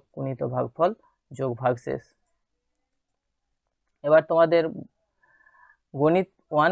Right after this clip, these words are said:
বইয়ে দশ, একশো ও হাজার দিয়ে ভাগ করার নিয়ম আছে। আচ্ছা, এই দশ, একশো, হাজার দিয়ে ভাগ করার যে সহজ নিয়ম, যেটা আমরা মুখে মুখেই করতে পারি, সেটা তোমাদের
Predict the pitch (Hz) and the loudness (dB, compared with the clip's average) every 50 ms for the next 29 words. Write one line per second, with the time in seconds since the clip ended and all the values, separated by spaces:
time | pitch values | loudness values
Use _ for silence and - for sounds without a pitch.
0 | 196 196 196 160 135 139 170 208 - _ _ - 156 131 139 139 147 165 175 - | 2 2 2 2 2 2 -2 -4 -10 _ _ -12 -2 4 6 8 8 8 6 4
1 | - 151 143 - - - 175 170 190 240 _ _ _ _ - 139 131 135 139 139 | 0 -4 -4 -4 -4 -4 -2 -2 -2 -4 _ _ _ _ -8 -6 -2 0 0 2
2 | 143 151 147 143 143 170 160 135 143 139 127 - - 143 143 156 196 226 _ _ | 2 0 0 -2 -2 -4 -4 -2 -2 -2 -2 -2 0 0 2 2 0 -2 _ _
3 | _ _ _ _ _ _ _ _ _ _ _ _ _ _ _ - 156 147 151 151 | _ _ _ _ _ _ _ _ _ _ _ _ _ _ _ -6 -4 0 0 0
4 | 147 139 131 120 - - - _ _ _ _ _ _ _ _ _ _ _ _ _ | 0 0 -2 -6 -8 -16 -20 _ _ _ _ _ _ _ _ _ _ _ _ _
5 | _ _ _ _ _ _ _ _ _ _ _ _ - 151 - 185 156 147 151 - | _ _ _ _ _ _ _ _ _ _ _ _ -8 -4 0 2 2 2 2 0
6 | - 170 170 170 190 - - - 151 156 147 147 165 160 - 170 160 - - - | -2 -2 -2 0 -2 -4 -8 -6 2 4 6 6 6 4 2 -2 -4 -4 -6 -6
7 | 175 147 156 156 160 160 156 151 185 180 165 151 - - 147 151 151 151 _ _ | -4 -2 0 0 0 -2 -2 -2 -4 -4 -4 -4 -2 2 2 2 2 0 _ _
8 | _ _ _ _ _ _ _ _ - 170 165 170 160 147 143 - - 160 156 156 | _ _ _ _ _ _ _ _ -2 2 4 4 4 4 2 -4 -6 -6 -6 -4
9 | - - 143 143 175 175 165 - 180 160 143 135 139 156 175 175 151 139 147 139 | -2 -2 0 0 0 -2 -2 -2 -4 -2 0 0 -2 -2 -6 -6 -6 -4 -4 -2
10 | 156 151 147 147 156 156 143 139 131 - 170 165 175 165 175 170 - - 165 156 | -2 -2 -2 0 0 -2 -2 -2 -4 -4 -2 -2 -2 0 -2 -2 -2 -4 -6 -4
11 | _ - 151 143 127 131 156 202 - _ _ _ _ _ _ _ _ _ - 156 | _ 0 0 2 0 0 -4 -10 -16 _ _ _ _ _ _ _ _ _ -6 0
12 | 151 160 151 151 160 156 160 156 156 165 | 2 2 2 4 4 4 6 6 6 4